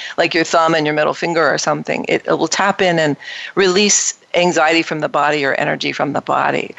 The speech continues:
And if you do that, and then maybe just say, "I love and accept myself,"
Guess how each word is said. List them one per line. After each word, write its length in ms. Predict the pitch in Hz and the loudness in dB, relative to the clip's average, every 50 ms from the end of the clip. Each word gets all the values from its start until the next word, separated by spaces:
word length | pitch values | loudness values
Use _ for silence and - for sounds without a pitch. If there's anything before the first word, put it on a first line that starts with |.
| - - - - | -16 -16 -10 -6
And 140 | - 160 165 | -2 0 0
if 120 | 165 160 175 | 0 0 0
you 80 | 160 | -2
do 220 | 151 - 180 185 170 | 0 2 2 4 4
that, 400 | 170 170 175 160 147 160 - - - | 4 4 2 2 2 0 0 0 -2
and 180 | - 175 175 | -2 0 0
then 160 | 170 165 160 165 | 0 0 0 0
maybe 240 | 170 165 160 160 | 0 0 0 0
just 240 | 156 - 165 156 - | 0 0 -2 -2 0
say, 180 | - 165 156 147 | 2 2 2 4
"I 80 | 135 139 | 2 2
love 200 | 131 156 165 165 | 2 2 2 2
and 100 | 160 135 | 0 -2
accept 320 | - - - - - - | -4 -2 -2 -2 -2 -2
myself," 800 | - - - - - - _ - - - - - - - - - | -2 -6 -6 -6 -8 -16 _ -10 -6 -2 -2 0 0 -2 -4 -8